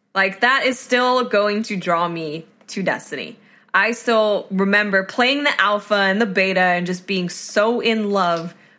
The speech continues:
with the gunplay and just the gameplay of P V P. And if we can get back to the, like, how fun that was,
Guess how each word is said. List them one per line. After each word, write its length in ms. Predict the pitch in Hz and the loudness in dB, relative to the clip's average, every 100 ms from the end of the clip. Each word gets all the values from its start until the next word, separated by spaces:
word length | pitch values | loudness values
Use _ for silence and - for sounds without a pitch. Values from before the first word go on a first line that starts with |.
| _ | _
with 200 | 196 185 | -2 -2
the 60 | 175 | -2
gunplay 680 | 185 220 226 240 220 220 | 0 0 0 2 2 2
and 160 | - 190 | -2 -2
just 160 | 180 190 | -4 -4
the 80 | |
gameplay 420 | 180 175 175 165 160 | -2 -2 -2 -2 -4
of 100 | 160 | -4
P 120 | 156 | -10
V 100 | 147 | -10
P. 160 | 151 | -8
And 80 | 139 | -8
if 100 | 151 | -4
we 100 | 247 | -2
can 100 | 320 | 0
get 120 | 330 | 0
back 280 | 226 247 - | 2 0 0
to 80 | 185 | -8
the, 220 | 170 170 - | -6 -8 -4
like, 220 | 165 156 | -2 -2
how 300 | - 185 202 | -2 -2 -2
fun 380 | - 208 190 160 | 0 -2 0 0
that 280 | 160 202 170 | 0 0 -2
was, 540 | 160 180 262 269 - | 0 2 0 -4 -14